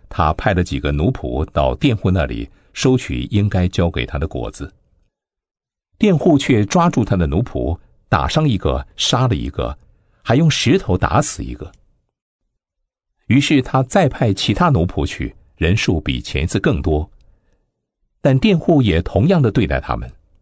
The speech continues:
最后园主说：“他们会尊重我的儿子。”就派了自己的儿子到他们那里去。可是佃户看见他的儿子，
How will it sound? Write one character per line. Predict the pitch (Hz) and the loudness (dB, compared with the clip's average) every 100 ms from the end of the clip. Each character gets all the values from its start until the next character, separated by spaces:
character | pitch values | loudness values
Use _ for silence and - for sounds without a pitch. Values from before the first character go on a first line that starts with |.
| _ _ _ _ _ _ _ _ _ _ _ _ | _ _ _ _ _ _ _ _ _ _ _ _
最 | - 190 | 0 2
后 | 135 165 | 4 4
园 | 104 85 | 4 2
主 | 73 | -2
说 | - 80 73 78 - _ _ _ _ _ _ _ _ _ _ - | -2 0 0 -2 -8 _ _ _ _ _ _ _ _ _ _ -4
：“他 | 95 | 0
们 | 87 | 0
会 | - 82 67 71 - | 0 0 0 -6 -10
尊 | - 127 | 0 0
重 | 127 101 | 2 0
我 | 67 | -2
的 | 64 71 | -4 -4
儿 | 64 62 | -4 -6
子。” | 80 - - _ _ _ _ _ _ _ _ _ | -8 -14 -20 _ _ _ _ _ _ _ _ _
就 | - 98 | 0 2
派 | - 87 | 0 2
了 | 80 76 | 0 0
自 | - 214 | 0 0
己 | - | 0
的 | 76 | -2
儿 | 67 65 | -2 -4
子 | - 64 64 | -4 -6 -2
到 | 69 | -4
他 | - 69 | -4 -4
们 | 71 | -2
那 | 67 | -4
里 | 69 | -6
去。 | - - - _ _ _ _ _ _ _ _ _ _ _ _ _ | -12 -14 -18 _ _ _ _ _ _ _ _ _ _ _ _ _
可 | 123 | 0
是 | 156 | 2
佃 | 151 185 139 | 2 2 4
户 | 147 | 2
看 | 123 151 | 2 0
见 | 127 117 | 0 0
他 | - | 2
的 | 113 | 0
儿 | 76 90 | 2 0
子， | - 78 76 | 0 -2 -2